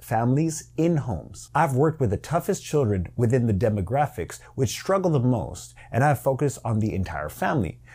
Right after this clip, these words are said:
This means the siblings as well. And this is how I've been able to coach parents so there's no fighting between siblings. So here are the tips. How to stop siblings from fighting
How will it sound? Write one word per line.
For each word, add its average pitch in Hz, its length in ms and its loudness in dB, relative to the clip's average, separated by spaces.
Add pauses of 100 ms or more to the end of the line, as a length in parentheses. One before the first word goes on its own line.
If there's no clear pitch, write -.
(140)
This - 260 2
means 110 360 2
the 101 180 -2
siblings 90 580 0
as 90 140 -2
well. 156 360 -2 (260)
And 127 220 4
this 196 160 2
is 240 120 -2
how 185 180 2
I've 139 240 2
been 139 180 2
able 120 160 0
to 104 80 2
coach - 400 -2
parents 92 340 -2 (140)
so - 140 -2
there's 104 280 4
no 113 280 2
fighting 107 560 -2 (160)
between 87 360 -8
siblings. - 680 -6
So 135 160 0
here 151 220 2
are - 20 0
the 107 80 -2
tips. - 560 -8 (360)
How 165 140 2
to 226 80 4
stop 196 300 0
siblings 135 380 -2
from 98 100 -4
fighting 98 540 -2